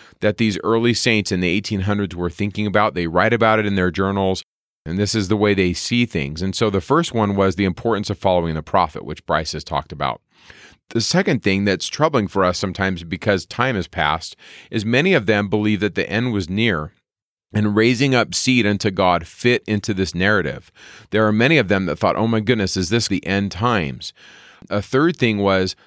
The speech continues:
the idea of dynastic or adoptive ties. And this was taught everywhere in the history, but because it's not taught today, it is lost to us culturally. And so the three types of marriage in the Nauvoo period were time-only marriages,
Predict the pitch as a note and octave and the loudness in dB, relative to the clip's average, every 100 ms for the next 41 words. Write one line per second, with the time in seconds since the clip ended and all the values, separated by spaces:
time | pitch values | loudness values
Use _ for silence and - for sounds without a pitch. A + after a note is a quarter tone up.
0 | _ F2+ G2+ A2 G#2+ A#2+ G#2 F2 F#2+ G2 | _ -4 -2 0 0 0 0 0 0 0
1 | G2 A2+ A#2 C3+ B2+ G2 G#2 F#2+ E2 G2 | 2 0 0 -2 -2 0 0 0 2 0
2 | G2+ G2+ F2 - F#2+ F2+ C#2+ G#1 - - | 0 -4 -4 -6 -2 0 0 -6 -12 -14
3 | - _ - _ - G#2+ A#2+ C3 D3+ C3+ | -14 _ -20 _ -4 0 0 0 -2 -2
4 | - C3 - - A2 A2+ B2 A#2+ A2 F#2 | 0 -2 -2 0 0 2 2 4 2 0
5 | F#2 A#2+ - G2 F2+ F#2 D#2 G2 - B2+ | 0 0 0 -2 0 0 -2 -4 0 -2
6 | C3 A#2 A#2+ A#2 - - A2 - G#2+ F2 | -2 -4 -2 -2 -2 0 0 0 -2 0
7 | F2 F#2+ C3 C#3 - - _ A2+ A2 F2 | 2 4 2 -2 -10 -20 _ 0 2 0
8 | F2+ F#2+ B2 C3+ - - E2+ D2 - - | 0 2 2 0 -6 -4 -4 -4 -6 -6
9 | G#2+ G2+ - F2 D2+ A#1 - _ B2 A#2+ | -4 -4 -4 -6 -6 -8 -12 _ -4 0
10 | C3 B2 - E3+ F#3+ G3+ F3 D#3+ B2+ B2+ | 2 2 2 0 2 0 0 0 2 2
11 | C#3+ C3+ B2 A2 A2+ A#2+ D3 - G2 G2 | 4 2 2 2 2 2 -2 -2 -2 0
12 | B2 C3 - - G2+ G#2+ - G#2+ B2 C#3+ | -2 -4 -16 -8 -4 -2 -2 0 2 2
13 | C3 A#2 G2+ F2+ F2+ F#2 B2 C3+ | 0 0 2 2 0 0 -2 -4